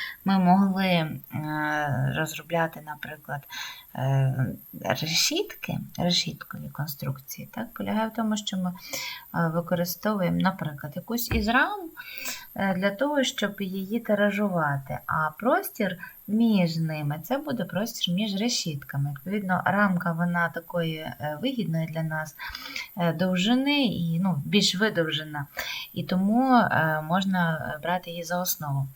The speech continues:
Ось. А панелі треба видаляти, тому що між рамками дуже часто так буває, що є простір, так як в нашому референсі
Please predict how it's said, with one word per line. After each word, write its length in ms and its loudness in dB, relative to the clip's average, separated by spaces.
Ось. 340 -6
А 60 6
панелі 500 6
треба 560 4
видаляти, 640 2
тому 260 0
що 300 0
між 300 2
рамками 720 2
дуже 240 0
часто 400 2
так 220 -4
буває, 480 2
що 240 -8
є 100 -2
простір, 640 -2
так 200 0
як 160 -2
в 20 -2
нашому 520 0
референсі 880 0